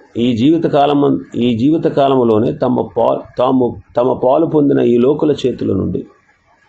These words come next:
నీ హస్త బలము చేత నన్ను రక్షింపు. అప్పటికే పరిస్థితులను ఎదుర్కోవడానికి సిద్ధపడిన యేసుక్రీస్తు ప్రభువారు తనకు జరగబోయేదాన్ని అంతటినీ గ్రహిస్తా ఉన్నాడు.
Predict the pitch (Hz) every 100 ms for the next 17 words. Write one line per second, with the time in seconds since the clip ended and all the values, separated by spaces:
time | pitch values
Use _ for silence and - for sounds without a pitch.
0 | _ _ _ _ _ _ - 143 160 135
1 | 151 - 156 143 139 170 180 175 170 160
2 | 156 135 - - _ _ _ _ _ _
3 | - 113 113 101 98 95 92 - - -
4 | _ _ _ _ _ _ _ _ _ _
5 | _ _ _ _ 831 _ _ _ _ _
6 | _ _ _ _ _ - 131 190 190 196
7 | 202 160 175 175 185 190 175 165 160 170
8 | 165 160 135 147 135 143 143 143 123 135
9 | 147 135 135 131 113 113 104 101 98 -
10 | - 127 123 110 117 127 156 147 151 151
11 | 147 135 135 123 113 113 135 151 120 123
12 | 113 - - - - -